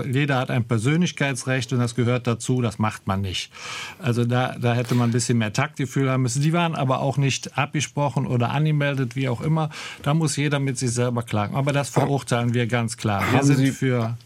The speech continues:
Speaker 2: haben
Speaker 1: für
Speaker 2: Sie, Frau Kühners, das Gefühl, dass sich, ich sag mal, die Verbände, ich spreche jetzt nicht nur vom Bauernverband, die Verbände, wir haben die Fra-, Fraktionierung angesprochen, deutlicher distanzieren müssen gegenüber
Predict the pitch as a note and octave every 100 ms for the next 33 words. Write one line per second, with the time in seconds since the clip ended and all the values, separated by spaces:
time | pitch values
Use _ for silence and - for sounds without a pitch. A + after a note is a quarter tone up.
0 | - A2 C3 C#3 D3+ D3+ B2+ D3+ D3+ C#3
1 | C#3 - B2 - C#3+ D#3 C3 - B2 -
2 | - - - G2+ G2 - E2 F#2 E2+ E2+
3 | D2+ B1 A1+ - - F#2 F2+ - G#2 F#2+
4 | F2+ - D2+ B1 A1 - - - - F2
5 | G#2+ A#2 A2 E2 F#2+ A2+ A2+ G#2 F2 E2+
6 | D2+ F2 E2 - F2+ - E2+ E2 E2 D#2+
7 | D#2 C#2+ - - - - - - - F#2+
8 | A#2 G#2+ B2+ A2 A2 - G2 - F#2 G2
9 | B2 C#3+ G3 F#3+ - - - - - -
10 | - _ - - - - - - G#2 A#2+
11 | A#2+ G#2+ G#2+